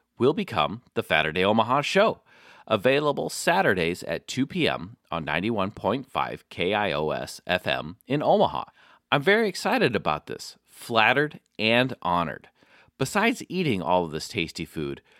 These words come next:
there's a lot of coordination and work behind the scenes that happens. Much like the restaurants we get food from, there's a lot more involved than just boom, and it's a show, or boom, it's a meal. My goal is that the time spent with us is well spent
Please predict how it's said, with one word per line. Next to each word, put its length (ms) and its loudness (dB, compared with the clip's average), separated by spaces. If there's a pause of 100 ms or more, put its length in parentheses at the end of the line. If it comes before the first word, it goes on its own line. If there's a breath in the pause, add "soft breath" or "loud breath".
(160 soft breath)
there's 160 -4
a 60 0
lot 240 2
of 80 -6
coordination 640 0
and 160 -4
work 320 0
behind 380 -2
the 60 -2
scenes 520 -8
that 140 0
happens. 580 -4 (560 soft breath)
Much 280 0
like 140 -2
the 80 0
restaurants 500 0
we 100 0
get 160 -4
food 260 2
from, 320 -4 (340)
there's 140 -4
a 60 -4
lot 260 0
more 220 4
involved 480 -2
than 140 0
just 240 -4 (180)
boom, 200 2 (380)
and 140 -4
it's 160 -2
a 40 0
show, 300 2 (480)
or 240 2 (220)
boom, 240 4 (400)
it's 160 -2
a 60 4
meal. 320 0 (720 loud breath)
My 260 2
goal 480 0
is 120 -4
that 140 -4
the 60 -4
time 380 0
spent 360 -4
with 180 -6
us 220 -2
is 200 -8
well 320 4
spent 480 -6